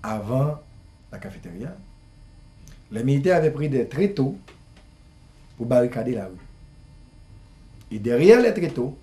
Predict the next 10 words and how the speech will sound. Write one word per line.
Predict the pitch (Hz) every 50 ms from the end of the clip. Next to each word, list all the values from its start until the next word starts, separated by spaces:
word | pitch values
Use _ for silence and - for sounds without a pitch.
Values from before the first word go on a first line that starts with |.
| - - -
ils | 123
étaient | 120 - 117
là | 110 113 123
avec | 120 117 110 104
leurs | 110 113 110
fusils. | - - 92 - - - - - - - - - - - - - - - - - - - - - - - - - - - - - - -
Des | 104 101
galils, | 95 104 113 110 110 120 143 165 160
des | 117 95
mitraillettes. | 90 92 92 - - 101 101 104 120 131